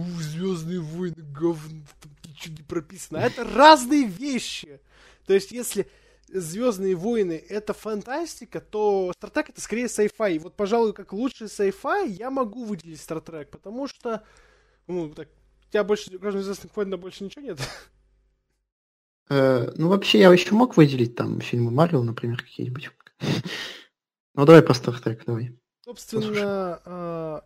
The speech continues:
Speaker 1: как лучший сайф-, ну, один из лучших sci-fi, именно космический, я считаю, что это вот как бы Стартрек,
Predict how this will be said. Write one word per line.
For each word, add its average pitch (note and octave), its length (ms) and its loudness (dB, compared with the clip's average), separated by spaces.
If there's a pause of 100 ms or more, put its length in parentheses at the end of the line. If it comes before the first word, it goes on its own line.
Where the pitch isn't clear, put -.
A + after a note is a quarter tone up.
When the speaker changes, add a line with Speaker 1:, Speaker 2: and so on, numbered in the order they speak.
Speaker 1:
как - 240 -16
лучший A#3+ 260 -12
сайф-, F#3+ 380 -4
ну, B3 200 -6
один G3 340 -6
из F#3+ 80 -8
лучших G#3+ 240 -12
sci-fi, B3 520 -4
именно G3 180 -14
космический, - 500 -12
я F3+ 140 -10
считаю, G3+ 300 -14
что - 140 -16
это E3+ 140 -16
вот D#3 200 -14
как E3+ 160 -20
бы D#3 120 -10
Стартрек, G#3 720 -12